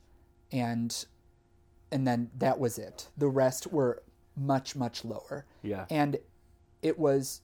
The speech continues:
Speaker 1: stories and, um, connections and productions that were bringing people in, they
Speaker 2: Yeah.
Speaker 1: found, and not stars. And so I think that that is,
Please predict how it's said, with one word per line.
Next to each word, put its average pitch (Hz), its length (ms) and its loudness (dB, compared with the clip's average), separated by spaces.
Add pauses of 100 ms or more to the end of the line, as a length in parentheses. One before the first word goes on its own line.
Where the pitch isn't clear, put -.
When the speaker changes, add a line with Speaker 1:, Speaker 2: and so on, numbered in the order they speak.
Speaker 1:
stories 135 880 0 (460)
and, 131 640 -2 (880)
um, 120 400 -2 (1200)
connections 123 880 -4
and 123 480 -2 (160)
productions - 640 -4
that - 140 -4
were 139 80 -2
bringing 127 320 -2
people - 460 -8
in, - 280 -14
they - 180 -4
Speaker 2:
Yeah. - 120 -6
Speaker 1:
found, 185 260 -12 (380)
and 143 120 -2
not 151 220 0
stars. - 640 -6 (540)
And 139 120 -2
so 139 140 2
I 135 80 2
think 143 340 -6
that 127 140 -4
that 127 260 2
is, 120 380 -4